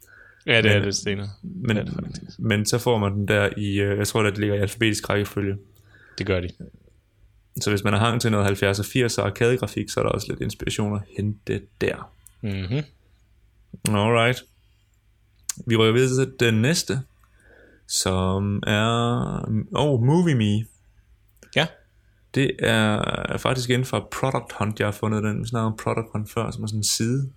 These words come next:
Speaker 2: med alle mulige spændende links til, øh, ting, folk de poster. Men, øh, Movie Me, det er egentlig, øh, det er sådan en database over film, du kan finde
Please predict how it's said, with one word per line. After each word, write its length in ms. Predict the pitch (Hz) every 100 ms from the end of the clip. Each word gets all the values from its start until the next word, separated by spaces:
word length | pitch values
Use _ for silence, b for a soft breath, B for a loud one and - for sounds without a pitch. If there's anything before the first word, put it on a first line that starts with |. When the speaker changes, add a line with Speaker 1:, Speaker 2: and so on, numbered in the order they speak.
| -
Speaker 2:
med 240 | 110 107
alle 200 | 101 104
mulige 280 | 113 107 110
spændende 840 | 107 - - 113 120 120 104 101 101 - -
links 640 | 107 104 127 - - -
til, 280 | - - 101 101
øh, 200 | 101 98
ting, 280 | - - -
folk 280 | 110 - -
de 100 | 110
poster. 300 | - 127 131 127 B B B B B B B -
Men, 440 | 113 110 110 107
øh, 340 | 104 101 101 104 - - - -
Movie 640 | 120 127 160 165 123 110 107
Me, 160 | 110 120 131
det 140 | 131 123
er 60 |
egentlig, 380 | 120 123 113 107
øh, 180 | 101 101 95 - _ _ - - - - - - - -
det 60 | -
er 40 |
sådan 200 | 107 143
en 60 | 123
database 800 | 110 101 98 101 110 143 143 -
over 500 | 110 101 98 98 98
film, 360 | - 156 139 110
du 60 |
kan 140 | 110 104
finde 560 | - 110 123 139 117